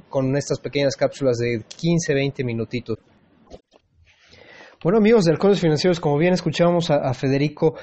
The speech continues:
el flujo de efectivo, pues, es la sangre de la empresa. Esperamos que les haya gustado esta pequeña dinámica de quince, veinte minutitos que vamos a estar haciendo más recurrentemente. Recordemos que estamos transmitiendo,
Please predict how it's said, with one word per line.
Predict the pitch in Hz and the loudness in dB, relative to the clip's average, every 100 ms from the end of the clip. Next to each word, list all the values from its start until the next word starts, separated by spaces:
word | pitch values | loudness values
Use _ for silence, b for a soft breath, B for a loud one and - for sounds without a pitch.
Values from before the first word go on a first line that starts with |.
| B - | B -4
el | 147 | 0
flujo | 160 185 | 2 4
de | 165 | 4
efectivo, | 151 131 180 175 170 | 2 -2 2 2 2
pues, | 160 139 | 0 -2
es | 165 | 0
la | 170 147 | 0 -2
sangre | 151 147 147 143 | -2 0 0 0
de | 147 123 110 | -2 -2 -2
la | 110 110 | -2 -2
empresa. | 110 110 143 139 135 131 B B - | -4 0 0 2 0 -2 B B -12
Esperamos | - 170 226 254 | 2 4 4 2
que | 220 | 2
les | 160 | 4
haya | 180 190 190 | 4 6 6
gustado | 156 - 160 170 170 165 B B | 2 2 4 6 6 4 B B
esta | 160 156 - 175 165 139 | -2 0 2 4 4 2
pequeña | 135 - 160 170 | 0 2 4 4
dinámica | 139 147 156 147 139 131 | 4 2 0 0 0 2
de | 120 117 110 110 B _ | 2 2 -2 -4 B _
quince, | - 156 160 170 | -2 0 2 2
veinte | 151 151 160 | 2 0 -2
minutitos | 139 123 123 156 147 | -2 -2 -4 -4 -4
que | - | 0
vamos | 143 151 | 0 0
a | - | -2
estar | - 147 | 2 2
haciendo | 139 151 147 151 - B B | 2 0 2 0 -2 B B
más | 135 139 160 | -4 0 0
recurrentemente. | 151 - 139 143 143 135 143 139 147 151 135 123 | 0 -4 -2 -2 -2 -2 -2 0 -2 -2 -8 -6
Recordemos | 127 - 127 135 147 156 - | -6 0 2 2 0 -2 -2
que | 139 123 B B _ | -2 -2 B B _
estamos | - - 143 156 | -8 -2 -2 0
transmitiendo, | - 139 123 120 143 147 151 151 147 | 0 0 0 -2 0 0 4 2 2